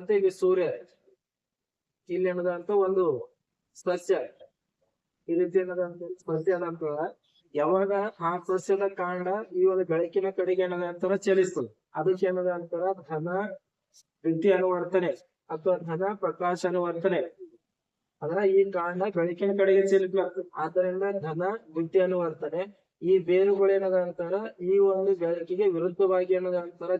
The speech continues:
ಚಲಿಸ್ತಾವ, ಅದಕ್ಕೆ ಏನದ ಅಂತಾರ ಅದಕ್ಕ ಋಣ, ಋಣ ದ್ವಿತೀಯ ಅನುವರ್ತನೆ ಅಥವಾ ಪ್ರಕಾಶ ಅನುವರ್ತನೆ. ನಿಮಗೆ ಏನದಂತ ಒಂದ್ ಮಾರ್ಕ್ಸ್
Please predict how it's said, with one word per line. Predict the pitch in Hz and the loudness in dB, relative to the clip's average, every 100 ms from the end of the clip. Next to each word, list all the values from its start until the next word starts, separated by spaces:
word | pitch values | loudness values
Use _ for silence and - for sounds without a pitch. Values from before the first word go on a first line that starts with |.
| 175 | -2
ಚಲಿಸ್ತಾವ, | 165 175 175 156 165 220 - _ 151 | -2 -2 -2 -2 -2 -4 -12 _ -4
ಅದಕ್ಕೆ | 170 175 190 | -2 0 0
ಏನದ | 175 175 170 | -2 -6 -8
ಅಂತಾರ | 170 175 160 | -8 -8 -6
ಅದಕ್ಕ | 160 156 208 156 | -6 -4 -4 -4
ಋಣ, | 160 185 175 196 196 - 202 214 220 214 208 214 233 _ _ _ - | -2 -2 -2 -8 -16 -20 -20 -20 -20 -18 -18 -18 -20 _ _ _ -6
ಋಣ | 143 165 180 208 - _ 170 | -4 -2 -2 -4 -6 _ -12
ದ್ವಿತೀಯ | 139 160 190 180 | -8 0 2 2
ಅನುವರ್ತನೆ | 180 180 170 165 170 147 - - | 0 -2 -2 -2 -4 -4 -10 -14
ಅಥವಾ | 151 190 226 233 | -6 -2 -2 -2
ಪ್ರಕಾಶ | 151 160 165 165 165 | -6 0 0 0 -2
ಅನುವರ್ತನೆ. | 170 165 165 175 156 113 _ _ _ _ _ 156 | 0 -2 -2 -4 -4 -8 _ _ _ _ _ -8
ನಿಮಗೆ | 165 175 175 | -4 0 0
ಏನದಂತ | 165 170 180 185 | -2 -6 -2 -2
ಒಂದ್ | 175 | 0
ಮಾರ್ಕ್ಸ್ | 175 165 | -6 -2